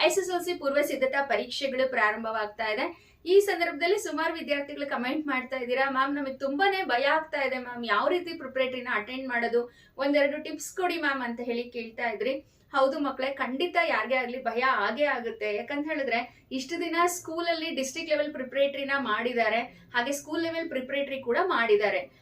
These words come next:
ಆದ್ರೆ ಇವಾಗ ಸ್ಟೇಟ್ ಲೆವೆಲ್ ಪ್ರಿಪರೇಟರಿ ಅಂತ ಹೇಳಿ ಹೇಳಿದಾಗ, ಆ, ನಮ್ಗೆ ಬೋರ್ಡ್ ಇಂದಾನೇ ಪ್ರಶ್ನೆ ಪತ್ರಿಕೆಗಳು ಬರುತ್ತೆ. ಹಾಗೇನೆ, ಆ, ಏನು ಅಂತ ಹೇಳಿದ್ರೆ ಯಾವ ರೀತಿ ಕ್ವಶನ್ಸ್ ನ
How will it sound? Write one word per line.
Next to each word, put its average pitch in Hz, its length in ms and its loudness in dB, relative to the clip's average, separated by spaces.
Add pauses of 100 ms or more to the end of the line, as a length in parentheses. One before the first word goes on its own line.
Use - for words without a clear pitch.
(120)
ಆದ್ರೆ 403 340 6
ಇವಾಗ 330 260 0
ಸ್ಟೇಟ್ 339 400 -2
ಲೆವೆಲ್ 403 240 8
ಪ್ರಿಪರೇಟರಿ 330 520 -4
ಅಂತ 269 180 -2 (100)
ಹೇಳಿ 269 180 4
ಹೇಳಿದಾಗ, 247 440 -2 (420)
ಆ, 254 160 6
ನಮ್ಗೆ 277 260 0
ಬೋರ್ಡ್ 294 380 6
ಇಂದಾನೇ 349 380 4
ಪ್ರಶ್ನೆ 294 320 0
ಪತ್ರಿಕೆಗಳು 262 680 0
ಬರುತ್ತೆ. 240 420 2 (340)
ಹಾಗೇನೆ, 294 680 0
ಆ, 233 340 4 (340)
ಏನು 320 320 -2
ಅಂತ 320 140 0
ಹೇಳಿದ್ರೆ 277 320 0
ಯಾವ 330 260 2
ರೀತಿ 359 240 2
ಕ್ವಶನ್ಸ್ 294 440 -2
ನ 285 60 -6